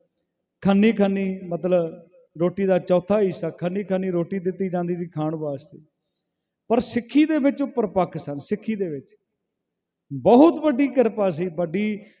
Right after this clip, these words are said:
ਰਹਿਮਤ ਸੀ ਜੀਵਨ ਦੇ ਵਿੱਚ। ਆਪਾਂ ਕਹਿੰਦੇ ਨਾ, ਉਹ ਸਿੱਖ ਸਨ, ਗੁਰੂ ਸਾਹਿਬ ਦੇ ਸਮੇਂ ਵਿੱਚ ਸਿੱਖ ਸਨ।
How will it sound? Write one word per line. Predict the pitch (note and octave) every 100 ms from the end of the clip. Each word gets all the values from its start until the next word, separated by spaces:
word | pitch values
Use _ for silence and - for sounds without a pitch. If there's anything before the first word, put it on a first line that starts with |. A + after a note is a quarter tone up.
| -
ਰਹਿਮਤ | D#3+ F#3 B3 C#4 B3+
ਸੀ | G3+
ਜੀਵਨ | E3+ F3+ E3+ F3
ਦੇ | D#3+ D3
ਵਿੱਚ। | C3 - - _ _ _ _ _ _ _ -
ਆਪਾਂ | E3+ G#3
ਕਹਿੰਦੇ | G#3+ B3+
ਨਾ, | D4
ਉਹ | D4 C4+ C4+ C#4 C4+
ਸਿੱਖ | - A3+ A3+
ਸਨ, | F#3+ F#3 F#3 G3+
ਗੁਰੂ | D#3+ G#3 B3+
ਸਾਹਿਬ | G#3 A3
ਦੇ | G#3 G#3+
ਸਮੇਂ | G#3 F3 F#3 G3+
ਵਿੱਚ | F#3+
ਸਿੱਖ | E3+ F3 E3
ਸਨ। | D#3+ E3 D#3